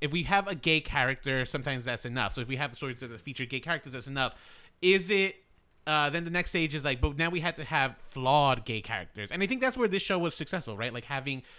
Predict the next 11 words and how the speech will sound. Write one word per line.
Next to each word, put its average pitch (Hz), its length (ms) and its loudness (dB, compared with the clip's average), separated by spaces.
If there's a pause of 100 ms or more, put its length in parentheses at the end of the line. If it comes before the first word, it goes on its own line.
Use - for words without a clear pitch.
(200)
uh, - 20 -8
uh, 120 640 2 (420)
flawed 170 520 6
gay 147 100 0
characters. 127 320 -2
I 139 60 -4
mean, 143 200 -6
let's 160 200 -8
be 160 300 -2
very 156 380 2
honest. 156 460 0